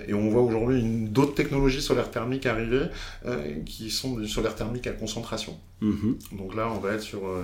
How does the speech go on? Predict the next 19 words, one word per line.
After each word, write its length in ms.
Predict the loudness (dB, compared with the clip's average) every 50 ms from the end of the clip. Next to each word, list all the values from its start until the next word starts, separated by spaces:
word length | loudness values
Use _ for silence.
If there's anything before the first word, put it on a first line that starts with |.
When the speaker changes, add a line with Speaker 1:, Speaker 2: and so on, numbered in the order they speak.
| -6 -8
Speaker 1:
quelque 240 | -10 -12 -12 -12
chose 200 | -8 -6 -6 -6
qui 200 | -6 -6 -4 -2
est 40 | -2
en, 80 | 0 0
en, 540 | 0 -2 -2 -2 -4 -6 -6 -8 -8 -8 -8
euh, 440 | -8 -8 -8 -8 -10 -10 -10 -12 -12 -8 -2
parabolique, 680 | -2 0 0 2 2 2 0 0 0 -4 -8 -8 -10
euh, 260 | -8 -6 -6 -6 -6 -4
deux 180 | -2 0 0
D. 260 | 2 2 2 0 -2 -6 -12 -14 -12 -6 -4
Speaker 2:
D'accord. 500 | -4 -2 0 -2 -2 -2 -2 -6 -12 -16 -14 -14 -12 -12 -12 -12 -10 -10 -12 -12 -10 -4
Speaker 1:
Euh, 300 | -2 0 0 2 0 0 0 0
et 60 | 0
là, 80 | 2 2
on 180 | 2 2 2
va 160 | 2 2 2 2
pouvoir 320 | 0 -4 -2 0 0 0
monter 460 | 0 0 -2 -2 0 2 2 2 2